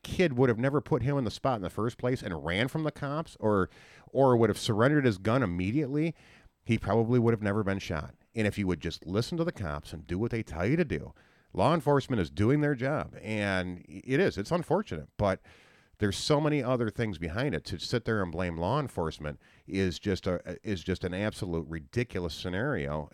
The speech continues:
because they're out there doing a job. So, um,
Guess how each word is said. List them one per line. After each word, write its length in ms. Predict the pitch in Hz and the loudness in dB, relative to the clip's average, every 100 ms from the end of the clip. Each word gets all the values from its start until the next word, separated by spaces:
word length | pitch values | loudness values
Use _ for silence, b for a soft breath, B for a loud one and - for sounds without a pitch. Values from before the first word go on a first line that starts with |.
| 71 | -14
because 380 | 92 90 87 71 | -10 -4 -4 -4
they're 220 | 67 110 127 | -2 0 2
out 140 | 78 | 0
there 160 | 90 92 | -2 -4
doing 320 | 85 98 127 | -2 -2 -2
a 40 | |
job. 380 | 98 98 165 - - b b b b - | -2 -4 -4 -12 -20 b b b b -16
So, 400 | - 110 95 85 - - | -4 0 2 0 -6 -10
um, 380 | 110 101 85 | -4 -2 -2